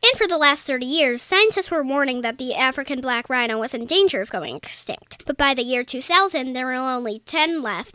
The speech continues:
and now no one has seen them for over ten years. I did find out that there are some other kinds of rhinos still alive,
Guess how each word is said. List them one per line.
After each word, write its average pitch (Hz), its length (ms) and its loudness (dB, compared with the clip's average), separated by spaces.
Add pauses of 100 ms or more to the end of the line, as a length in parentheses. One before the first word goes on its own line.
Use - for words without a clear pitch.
and 269 160 -6
now 320 280 4 (140)
no 302 220 2
one 359 120 4
has 320 120 0
seen 294 240 -4
them 240 260 -6 (140)
for 247 180 -6
over 247 320 -6
ten 262 320 -6
years. 233 460 -6 (100)
I 294 100 2
did 480 180 2
find 277 240 0
out 247 180 -4
that 262 140 -4
there 254 120 4
are 269 60 2
some 269 220 -2
other 440 220 2
kinds 247 260 -4
of 240 80 -10
rhinos 226 320 -2
still 214 260 -4
alive, 226 460 0